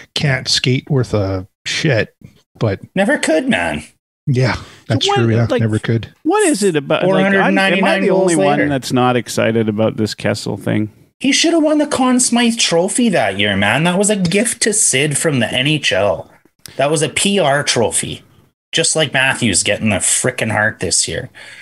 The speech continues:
Speaker 2: Con-, he, Kessel was the best. You don't look what Duncan Keith did for our team.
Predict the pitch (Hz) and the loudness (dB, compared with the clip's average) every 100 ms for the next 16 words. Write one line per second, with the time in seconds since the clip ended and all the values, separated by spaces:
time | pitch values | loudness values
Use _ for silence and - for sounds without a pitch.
0 | - _ - 143 - 147 - 160 156 - | -20 _ -4 -4 -2 -2 0 0 0 0
1 | 180 185 226 240 220 202 208 175 202 254 | 0 2 2 2 2 0 0 0 0 0
2 | - 151 - - - - - - _ _ | 0 -4 -6 -10 -12 -20 -20 -20 _ _
3 | _ 190 226 285 - 147 170 160 156 - | _ -4 -2 -4 -2 -2 0 -2 -2 -2
4 | 123 92 - 90 - 85 87 117 117 - | -2 -4 -2 -2 -2 -2 0 0 -2 -2
5 | 87 78 | -2 -4